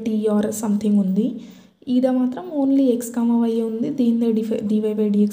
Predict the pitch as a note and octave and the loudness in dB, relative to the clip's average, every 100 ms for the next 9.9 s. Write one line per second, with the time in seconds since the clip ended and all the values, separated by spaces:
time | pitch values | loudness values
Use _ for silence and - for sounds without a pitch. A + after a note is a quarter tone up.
0 | - G3+ G#3 G#3 G#3 G#3 B3 - A3+ A3 | -2 -2 0 0 0 -2 -4 -6 -4 -2
1 | G3+ G3+ G#3 G#3 G#3 G3+ G3+ B3+ - - | -2 0 -2 -2 0 0 0 -4 -8 -18
2 | - _ - B3 A#3+ A#3 A#3 A3 A3+ - | -20 _ -6 -4 -2 -2 -2 -2 -6 -6
3 | A3 G#3+ A3 A3+ C4 B3+ - A3+ A3 - | -4 -4 -4 -2 -4 -6 -6 -6 -6 -6
4 | A#3 C#4+ B3 A3 G#3+ G#3 - G#3 G3+ G#3 | -4 0 0 0 -2 -4 -6 -6 -4 -4
5 | A3+ A3 A3 A3+ G#3+ A3 A3 - B3 A#3 | -4 -4 -4 -4 -4 -4 -4 -4 -2 -2
6 | A#3 G#3+ G#3+ G3+ G3 G3+ - - B3+ - | 0 0 2 0 -2 -6 -8 -10 -12 -12
7 | - _ _ _ _ _ _ - A#3+ G3+ | -18 _ _ _ _ _ _ -14 -10 -8
8 | - - A3+ G#3 G3+ - A3 G#3+ A3 - | -8 -6 -2 0 -2 -2 -2 0 0 -2
9 | - - - D4 F#4 - _ D#4 | -8 -16 -12 -10 -10 -16 _ -8